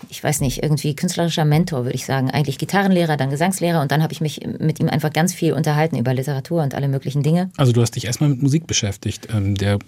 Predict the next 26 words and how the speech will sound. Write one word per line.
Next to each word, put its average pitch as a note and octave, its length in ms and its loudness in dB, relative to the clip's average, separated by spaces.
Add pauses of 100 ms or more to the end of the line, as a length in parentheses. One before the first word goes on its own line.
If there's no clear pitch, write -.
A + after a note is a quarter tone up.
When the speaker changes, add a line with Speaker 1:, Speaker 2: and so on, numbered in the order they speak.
Speaker 2:
so G#2+ 140 2
ein G#2 100 2
künstlerisches A2 560 0
Ventil G#2 260 0
Speaker 1:
Genau, G3 220 4
Speaker 2:
zu - 80 2
haben. D#3+ 80 2
Speaker 1:
ja, D#3+ 360 2
aber C#3 120 -2
ich C3 100 -8
wollte C#3+ 160 -4
ein D3 40 0
bisschen C#3 220 -2
auf C#3 120 -6
der D#3 80 -2
Gitarre F3+ 360 -2
spielen. D#3+ 480 2
Und C#3 120 -4
dann D3 120 2
haben D#3 100 2
wir D#3 60 0
aber D3+ 120 2
sehr D#3+ 100 4
viel D#3+ 140 -4
geredet F#3 500 2
und, D#3 260 0